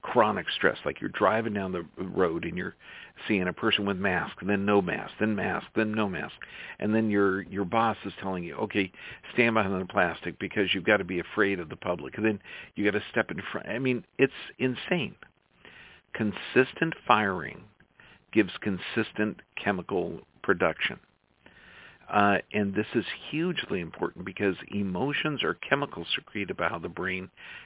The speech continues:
perceives the environment. So we have to change that, that fear, that, that cycle. And think of a, a top, a black and white top.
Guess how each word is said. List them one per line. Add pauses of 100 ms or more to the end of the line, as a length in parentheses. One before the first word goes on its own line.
perceives
the
environment. (520)
So
we
have
to
change
that, (840)
that (200)
fear, (240)
that, (160)
that (320)
cycle. (840)
And (240)
think
of
a, (140)
a (160)
top,
a
black
and
white
top.